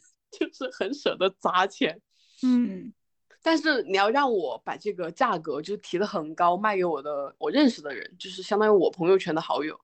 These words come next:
Speaker 1: 我觉得我做不到，所以我，我那会儿就感觉我不太适合做商人。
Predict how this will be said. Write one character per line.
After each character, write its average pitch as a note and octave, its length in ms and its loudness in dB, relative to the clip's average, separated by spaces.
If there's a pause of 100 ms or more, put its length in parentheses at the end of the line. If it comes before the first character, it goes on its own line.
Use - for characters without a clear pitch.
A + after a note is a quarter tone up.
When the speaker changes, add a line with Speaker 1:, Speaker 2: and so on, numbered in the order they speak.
(520)
Speaker 1:
我 C4+ 80 2
觉 A3+ 120 6
得 B3+ 80 10
我 G#3 100 8
做 G#3+ 160 6
不 F3 80 0
到， F3 200 4
所 A#3+ 140 2
以 - 20 8
我， G#3+ 120 8 (200)
我 F#3+ 140 6
那 A#3+ 100 4
会 A#3 80 6
儿 F3+ 40 6
就 E3+ 80 -4
感 D#3+ 180 2
觉 D#3+ 180 0
我 E3 160 -2
不 F3 140 0
太 A3 220 -2
适 - 160 0
合 - 180 0
做 F#3 200 4
商 G3 260 2
人。 G#3 200 8